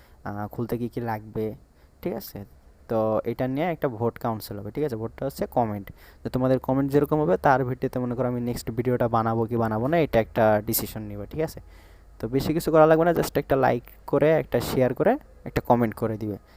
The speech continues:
তো নেক্সট পার্টের জন্য সবাই অপেক্ষা করো, ঠিক আছে? তো তোমরা সবাই নেক্সট পার্টের জন্য অপেক্ষা করো, ঠিক আছে? ততক্ষণ, ততক্ষণ তোমরা সবাই ভালো থেকো, সুস্থ থেকো। তো দেখা হবে আবার কোনো নেক্সট ভিডিওতে, ঠিক আছে? আর মনে রাখো, আমি কিন্তু নেক্সট পার্ট ভোট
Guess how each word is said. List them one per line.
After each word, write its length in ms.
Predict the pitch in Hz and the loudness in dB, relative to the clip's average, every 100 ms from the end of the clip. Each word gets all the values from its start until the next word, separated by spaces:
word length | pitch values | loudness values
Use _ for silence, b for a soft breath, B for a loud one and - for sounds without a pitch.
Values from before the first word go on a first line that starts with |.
| b _ _ - | b _ _ 0
তো 120 | 160 | 2
নেক্সট 260 | 147 127 - | 2 0 2
পার্টের 220 | 135 135 | 2 4
জন্য 160 | 139 | 0
সবাই 240 | 165 131 120 | 0 4 4
অপেক্ষা 280 | 113 113 110 | 4 -2 -4
করো, 200 | - 104 | -4 -2
ঠিক 160 | - 151 | 0 2
আছে? 240 | 170 190 185 b b b b b - - - - | 0 -2 -6 b b b b b -20 -20 0 12
তো 240 | 156 151 | 12 12
তোমরা 280 | - 139 135 | 10 6 4
সবাই 260 | - 135 | 6 6
নেক্সট 280 | 127 123 - | 6 4 6
পার্টের 260 | 131 131 127 | 8 6 6
জন্য 200 | 127 127 | 4 4
অপেক্ষা 340 | 123 117 131 | 6 6 4
করো, 220 | 127 127 | 4 4
ঠিক 160 | 123 139 | 2 0
আছে? 200 | 143 120 | 0 2
ততক্ষণ, 640 | 120 123 120 123 123 123 - | 2 2 2 2 2 -2 2
ততক্ষণ 420 | 131 135 - 135 | 2 4 2 0
তোমরা 240 | 127 127 127 | 2 2 2
সবাই 240 | 127 123 | 0 0
ভালো 220 | 123 123 | 2 2
থেকো, 400 | 123 120 123 120 | 0 2 2 2
সুস্থ 260 | - 123 120 | 0 -4 -2
থেকো। 440 | 120 117 120 117 - b b _ | -2 -2 -4 -6 -8 b b _
তো 160 | - 117 | -4 0
দেখা 300 | 120 117 123 | 0 2 2
হবে 160 | 117 120 | 2 2
আবার 220 | 120 120 | 0 0
কোনো 180 | 123 120 | -2 -2
নেক্সট 380 | 120 117 - | -2 -4 -2
ভিডিওতে, 520 | - 117 120 - 120 127 b b b - | 0 4 4 4 -2 -2 b b b -2
ঠিক 140 | 147 | 0
আছে? 340 | 147 - 110 - - | -2 -2 -6 -6 -6
আর 380 | - 110 110 117 | -2 0 0 -2
মনে 200 | 135 156 | 2 6
রাখো, 180 | 147 123 | 6 4
আমি 200 | 117 131 | 2 0
কিন্তু 200 | 139 131 | 0 0
নেক্সট 280 | 123 - - | 0 -2 6
পার্ট 360 | 147 175 - - - | 8 8 2 -14 -12
ভোট 320 | 107 107 117 | 0 2 2